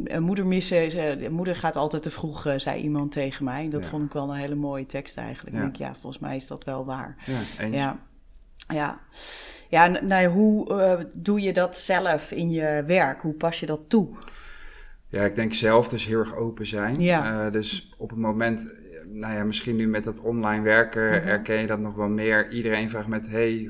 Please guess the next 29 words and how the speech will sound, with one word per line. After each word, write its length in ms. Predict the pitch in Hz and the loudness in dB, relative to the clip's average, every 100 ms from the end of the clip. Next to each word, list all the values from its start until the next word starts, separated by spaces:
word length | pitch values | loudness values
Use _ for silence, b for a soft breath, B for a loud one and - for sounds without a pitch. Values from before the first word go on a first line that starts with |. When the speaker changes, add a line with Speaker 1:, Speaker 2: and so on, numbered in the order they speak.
| - | -10
Speaker 2:
hoe 200 | - 113 | -4 -2
is 120 | 123 | 0
het 120 | 120 117 | -2 -2
met 220 | 113 113 | -2 -2
je?" 120 | 123 170 | -2 0
Speaker 1:
Ja. 140 | 160 - B B | 0 -2 B B
Speaker 2:
Ik 180 | - 123 | -2 2
ben 160 | 127 113 | 2 2
dus 180 | 110 | 0
dan 180 | 123 110 | -4 0
ook 180 | 107 117 | 0 0
<laughs> 40 | - | -4
zo, 60 | - - | -6 0
Speaker 1:
Dat 80 | |
je 60 | 180 | 4
Speaker 2:
zo'n 120 | 175 170 | 8 10
Speaker 1:
antwoord 260 | 220 151 | 12 12
Speaker 2:
gast 160 | 156 143 | 12 10
die 80 | 165 | 10
Speaker 1:
geeft. 120 | 196 | 10
Speaker 2:
echt 180 | 208 - | 8 6
gaat 200 | 156 - | 4 6
zeggen 340 | 165 165 151 | 4 6 6
hoe 80 | 151 | 6
het 100 | 135 | 8
met 160 | 135 131 | 6 6
me 100 | 127 | 4
Speaker 1:
<laughs> 80 | 262 | 8
Speaker 2:
gaat. 400 | 143 143 165 - | 8 8 6 6